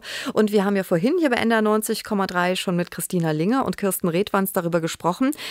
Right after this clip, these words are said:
dass eben auch noch Gästeführer gesucht werden.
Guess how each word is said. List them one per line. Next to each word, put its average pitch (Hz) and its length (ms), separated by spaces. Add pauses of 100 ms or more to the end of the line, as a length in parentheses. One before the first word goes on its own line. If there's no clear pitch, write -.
(240)
dass 240 260
eben 220 280
auch 208 140
noch 240 180
Gästeführer 160 760
gesucht 147 480
werden. 143 320